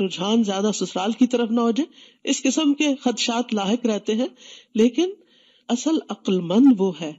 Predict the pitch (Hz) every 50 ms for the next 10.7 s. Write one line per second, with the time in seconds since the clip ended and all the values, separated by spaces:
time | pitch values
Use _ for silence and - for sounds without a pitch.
0 | _ - - - - - _ - - 247 233 - 302 294 294 285 - 226 196 185
1 | 180 165 165 180 214 254 277 240 254 254 240 - - 208 - - - - 180 156
2 | 156 - _ - - - - _ _ - 226 220 - - 277 311 320 339 - -
3 | - _ _ _ _ _ _ - 285 220 226 - 226 226 220 196 185 202 226 -
4 | - 226 220 - 202 190 175 - 196 190 190 - 190 175 165 180 175 - 165 156
5 | 147 156 - - - _ _ _ - - - - _ _ - 226 220 - - 240
6 | 247 254 262 254 - - _ _ _ - 180 160 170 175 190 214 - - - 269
7 | 320 - 330 311 - 302 277 254 247 247 240 226 220 - 208 190 202 196 170 185
8 | 175 156 156 160 - 151 - _ _ _ _ _ _ - 214 214 - 247 247 269
9 | 247 - 165 196 - - - 320 330 - 320 311 - 285 247 240 240 233 226 220
10 | 226 208 202 196 196 175 175 170 165 156 165 160 - 165